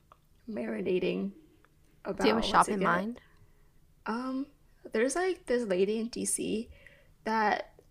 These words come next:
Speaker 1: um, that's pretty cool. I was, like, looking at their inst-, uh, her Instagram and stuff like that, but I'm still, like, looking, looking around. But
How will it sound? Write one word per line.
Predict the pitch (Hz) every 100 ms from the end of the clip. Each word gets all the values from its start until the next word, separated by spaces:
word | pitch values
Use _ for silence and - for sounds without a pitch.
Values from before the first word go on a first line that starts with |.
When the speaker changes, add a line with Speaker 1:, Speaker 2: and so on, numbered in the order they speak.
| -
Speaker 1:
um, | 208 196 196 233
that's | 208
pretty | - 233 226
cool. | 277 247
I |
was, | 202 208
like, | 190
looking | - - 202
at | - 196 247
their | 196
inst-, | - 214 - - -
uh, | - 185
her | 208 -
Instagram | 196 - 214 214 214 226 - - - _ -
and |
stuff | 262 240
like | 247 247
that, | 247 240 233 -
but | 170 - - - - -
I'm | 214
still, | - 240
like, | 220 196
looking, | - 202 220 202 202 - - - - - - _ -
looking | - - 185
around. | 175 - 165 -
But | - -